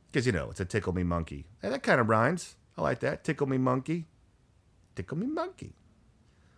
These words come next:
Well, why couldn't they make that too? Like, why couldn't they make a Tickle Me Elmo, a Tickle Me Monkey, a Tickle Me, I don't know. I mean, God, sorry, people. Ugh, I hate that thing.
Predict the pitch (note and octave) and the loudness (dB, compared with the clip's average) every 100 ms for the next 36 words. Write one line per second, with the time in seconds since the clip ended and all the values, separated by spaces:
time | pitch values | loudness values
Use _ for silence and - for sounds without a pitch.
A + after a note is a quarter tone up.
0 | - C#4+ C#4 C4 A3+ G#3+ G#3 G3+ G3 F#3+ | -6 0 0 0 0 0 0 0 0 0
1 | G3 F#3+ F2+ - _ _ _ _ - _ | 2 2 2 -4 _ _ _ _ -20 _
2 | _ _ _ _ _ _ _ - D3+ F3+ | _ _ _ _ _ _ _ -2 6 6
3 | G3 F3 D#3 C#3+ C3 C#3 B2 A2 A#2+ C3 | 6 4 4 4 2 2 2 2 2 2
4 | C3 B2+ F#2 A#2 G2 G2 F#2+ F2 F2 B2 | 2 2 2 0 -2 -2 0 0 2 2
5 | B2 B2 A#2 A2 E2+ - A2 G#2 G2 F#2+ | 0 -2 -4 -4 -4 -4 -2 -2 0 0
6 | F2+ - - - - - - - _ - | -2 -4 -16 -20 -20 -20 -20 -20 _ -6
7 | - C#3 D#2 D2+ D#2+ F#2 F#2 _ _ _ | 0 2 2 2 0 0 -4 _ _ _
8 | _ _ _ _ _ _ - E2 F2+ E2+ | _ _ _ _ _ _ -12 -4 -2 -2
9 | - - - - - - C#3+ G#2 A#2+ - | -6 -12 -16 -20 -20 -10 -6 -4 -4 -4
10 | - A#2+ G#2+ F#2+ F2 F2 E2 D#2+ D#2 - | -4 2 4 4 2 -4 -4 -6 -6 -14
11 | _ _ C2 D#2+ D#2+ - _ _ - - | _ _ -4 -2 -4 -8 _ _ -18 -14
12 | D2+ C#2 C2 D2 C#2+ | -12 -12 -12 -12 -12